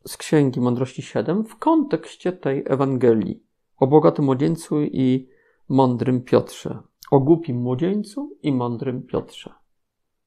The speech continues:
Otóż mądrość jest, mądrością jest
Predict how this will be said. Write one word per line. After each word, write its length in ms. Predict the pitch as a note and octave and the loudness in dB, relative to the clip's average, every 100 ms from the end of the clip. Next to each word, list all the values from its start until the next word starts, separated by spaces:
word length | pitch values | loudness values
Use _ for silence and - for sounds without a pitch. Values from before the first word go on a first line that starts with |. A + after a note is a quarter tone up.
| _ _ _ _ _ | _ _ _ _ _
Otóż 500 | D3+ D#3+ D#3+ D#3 - | 4 4 0 -2 0
mądrość 580 | C#3+ B2+ A#2+ D3+ D3+ - | 0 2 2 0 -2 -4
jest, 460 | B2+ - - _ - | -4 -4 -8 _ -4
mądrością 580 | C3+ D3+ E3+ - D#3 | -2 0 -2 -2 -6
jest 420 | A#2 G2 - _ | -4 -6 -8 _